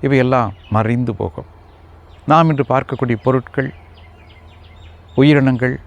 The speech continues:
மனிதர்கள் எல்லாம் மறையக்கூடிய ஒன்றுதான். தோற்றம் என்று வந்துவிட்டால் மறைவு என்பது இருக்கும்.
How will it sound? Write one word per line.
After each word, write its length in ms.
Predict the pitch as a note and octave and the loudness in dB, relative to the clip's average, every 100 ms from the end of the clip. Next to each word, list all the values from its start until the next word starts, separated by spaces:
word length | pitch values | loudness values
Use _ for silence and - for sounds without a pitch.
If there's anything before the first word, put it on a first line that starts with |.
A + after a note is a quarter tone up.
| - | -2
மனிதர்கள் 420 | B2 C#3 B2+ A#2+ B2 - C#3 | 2 2 0 -2 -4 -2 0
எல்லாம் 300 | F3 A#3 B3 - | 4 4 2 0
மறையக்கூடிய 540 | B2 E3 G3+ - D#3 A2 | 0 0 -2 -2 -2 -2
ஒன்றுதான். 380 | G2+ G2+ G2+ - - - - - - - - - F3+ | -2 -2 -6 -8 -20 -20 -20 -20 -20 -20 -20 -4 2
தோற்றம் 400 | G#3+ - A#3 F#3 | 2 2 2 2
என்று 140 | D#3 C3+ | 0 0
வந்துவிட்டால் 500 | C3 A#2+ G#2+ D#3 B2 | 0 -2 -2 -2 0
மறைவு 260 | A2+ C#3 B2+ | 0 2 0
என்பது 240 | G#2+ G2+ G2 | -2 -4 -6
இருக்கும். 280 | F#2+ - | -8 -16